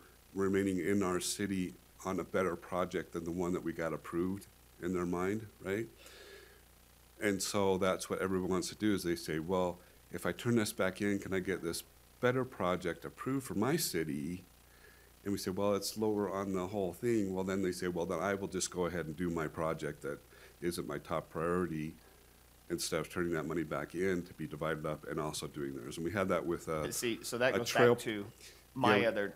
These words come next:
Speaker 2: <clears throat> recommended change too, is if we found a way to weight these projects based on our master plan that we publish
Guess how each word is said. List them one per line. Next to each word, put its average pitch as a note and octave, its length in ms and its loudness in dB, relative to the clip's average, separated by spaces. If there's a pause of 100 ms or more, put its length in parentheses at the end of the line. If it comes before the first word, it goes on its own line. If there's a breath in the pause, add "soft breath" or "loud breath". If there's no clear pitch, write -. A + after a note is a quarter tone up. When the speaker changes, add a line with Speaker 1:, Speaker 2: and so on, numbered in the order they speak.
Speaker 2:
<clears throat> - 140 0
recommended G#2 520 2
change G2 300 -6
too, G2 80 -4
is F#2 160 -6
if - 160 -6
we G#2 80 -4
found A#2+ 280 0
a A2+ 60 0
way G2+ 400 0
to G#2 180 -4
weight A2+ 540 -2
these A#2 160 -4
projects A2+ 460 0
based G#2+ 340 -4
on G2 220 0
our F2+ 160 -2
master F#2+ 420 -4
plan G2+ 380 -4
that F2 100 -4
we F#2+ 140 -6
publish G2 680 -2